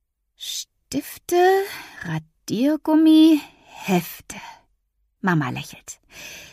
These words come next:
Ich glaube, jetzt haben wir alles für deinen ersten Schultag. Bis auf den Ranzen, ruft Fritzi. Den besorgen wir heute, sagt Papa.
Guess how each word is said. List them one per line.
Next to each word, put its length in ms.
Ich 220
glaube, 340
jetzt 300
haben 200
wir 140
alles 220
für 80
deinen 200
ersten 340
Schultag. 640
Bis 200
auf 200
den 280
Ranzen, 560
ruft 240
Fritzi. 440
Den 200
besorgen 480
wir 160
heute, 320
sagt 320
Papa. 300